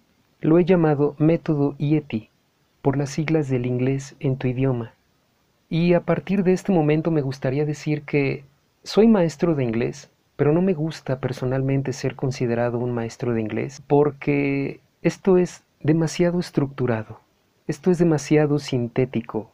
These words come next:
casi no tienes la oportunidad de crear nada, dado que todas las personas que sean maestros de inglés, compañeros míos, que no digo que el trabajo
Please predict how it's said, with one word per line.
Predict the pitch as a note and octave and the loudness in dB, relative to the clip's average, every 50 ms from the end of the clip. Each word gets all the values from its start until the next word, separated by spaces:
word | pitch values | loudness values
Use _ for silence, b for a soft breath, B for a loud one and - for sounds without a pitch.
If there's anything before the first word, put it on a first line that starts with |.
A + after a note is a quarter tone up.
| _ _ | _ _
casi | - E3 E3+ - - | -4 -4 -2 -2 -2
no | E3+ F3 E3+ | 0 0 0
tienes | E3+ E3+ E3+ E3+ E3 D#3 D3 - | 0 0 0 0 0 0 -2 -2
la | B2 A#2+ | -4 -6
oportunidad | A#2 - B2+ A#2+ B2 - B2 B2 A#2+ A#2+ B2+ | -4 -2 -4 -4 -2 -2 -2 -2 0 0 -2
de | B2+ B2+ | -2 -2
crear | B2+ - A#2 A#2 A#2 A#2+ A#2 A#2 | -2 -4 -2 -2 -2 -2 -2 -2
nada, | A#2 B2 B2 A#2+ A2+ G#2 - _ _ _ - | -4 -4 -4 -6 -8 -10 -12 _ _ _ 2
dado | C#3+ D3+ D3+ D3+ D3 | 4 4 4 4 2
que | - D3+ C#3 | 0 -4 -2
todas | - F3 F#3 F#3 G3+ G3 - - | 0 0 0 2 0 -2 -2 -2
las | C#3+ C3 - | -4 -4 -2
personas | - C3 C3 - - C#3 C#3 C#3+ C3+ - | -4 -4 -4 -2 -2 -2 -2 -4 -6 -8
que | - | -10
sean | A#2 - - C3+ C3+ C3+ B2+ | -12 -6 -4 -2 -2 0 0
maestros | A#2+ B2 B2 A#2 - - C3 B2+ A#2 | -2 -2 -4 -4 -4 -2 -2 -2 -2
de | A#2+ | -2
inglés, | A#2 A2 A#2+ B2 - | -2 -2 -4 -6 -4
compañeros | - C3+ C3 - A#2 A#2 A#2 A#2+ A#2+ A2 - | -2 -2 -2 0 0 -2 -2 -2 -4 -4 -4
míos, | B2 B2 B2 A2+ - - | -4 -4 -4 -4 -6 -6
que | - | -6
no | A2+ A2 A2 | -6 -4 -4
digo | A#2 B2 A#2+ B2 A2+ | -4 -4 -4 -4 -6
que | - - A#2 | -4 -6 -8
el | G#2+ G#2 | -6 -6
trabajo | - A2 G#2 G2+ G#2+ A2 - - - A2+ G#2 G#2 - | -6 -6 -4 -4 -4 -6 -6 -6 -4 -4 -4 -4 -6